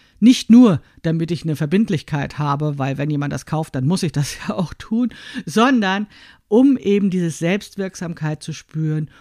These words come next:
um motiviert zu sein, dieses Ziel zu erreichen. Und dann kriege ich die Rückmeldung darüber, wie fasziniert das angehört wird und erlebe mich gleichzeitig als Hörerin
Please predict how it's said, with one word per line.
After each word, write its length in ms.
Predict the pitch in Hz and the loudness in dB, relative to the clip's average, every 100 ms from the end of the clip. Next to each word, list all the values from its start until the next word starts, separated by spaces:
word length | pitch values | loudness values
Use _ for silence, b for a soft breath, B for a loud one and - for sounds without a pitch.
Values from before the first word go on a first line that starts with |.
| b - | b -2
um 260 | 226 240 220 | 4 4 4
motiviert 540 | 190 180 160 196 202 | 2 -4 -2 -2 -2
zu 120 | 190 | -6
sein, 380 | 160 170 165 165 | -6 -4 -4 -4
dieses 260 | 156 156 - | -6 -10 -10
Ziel 220 | 151 143 | -10 -8
zu 100 | 156 | -8
erreichen. 460 | 135 127 127 - | -10 -10 -10 -10
Und 140 | 226 220 | -4 0
dann 160 | 254 | 2
kriege 200 | - 240 | 2 0
ich 140 | 277 - | -2 -4
die 120 | 190 | -6
Rückmeldung 680 | 180 254 - 175 156 151 151 | -4 -6 -6 -6 -6 -6 -6
darüber, 380 | 139 156 170 165 B B | -6 -6 -6 -10 B B
wie 140 | 190 | -2
fasziniert 1040 | - 196 - - 190 170 175 196 196 - - | -2 -4 -4 -4 0 2 4 4 2 -4 -10
das 200 | 165 - | -10 -8
angehört 600 | 156 165 165 151 143 147 | -8 -6 -4 -4 -4 -6
wird 180 | 147 - | -8 -8
und 140 | 156 | -8
erlebe 420 | 170 170 196 196 | -2 2 2 2
mich 220 | 185 160 | -2 -4
gleichzeitig 760 | - 170 196 226 - 170 156 - | -4 -2 0 -2 -4 -6 -6 -12
als 240 | 135 - | -14 -4
Hörerin 600 | 170 190 202 190 175 175 | 0 0 0 -4 -2 -4